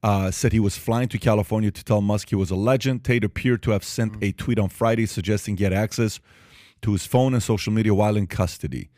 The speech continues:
Speaker 1: Early this week, the British national was told to get a life by climate activist Greta Thunberg on Twitter.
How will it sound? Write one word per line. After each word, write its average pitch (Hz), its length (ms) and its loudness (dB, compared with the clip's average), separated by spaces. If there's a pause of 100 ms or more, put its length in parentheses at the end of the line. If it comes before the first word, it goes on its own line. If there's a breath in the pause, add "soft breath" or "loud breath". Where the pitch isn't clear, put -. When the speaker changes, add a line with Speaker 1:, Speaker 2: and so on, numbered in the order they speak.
(320 soft breath)
Speaker 1:
Early 110 220 4
this 110 240 -2
week, 120 160 -6
the 113 80 -2
British 120 400 2
national 117 420 0
was 101 180 0
told 110 240 -2
to 104 80 -8
get 101 200 2
a 98 60 2
life 107 560 0
by 95 180 2
climate 113 440 -2
activist 104 440 -2
Greta 101 240 2
Thunberg 113 460 0
on 98 100 2
Twitter. 120 360 2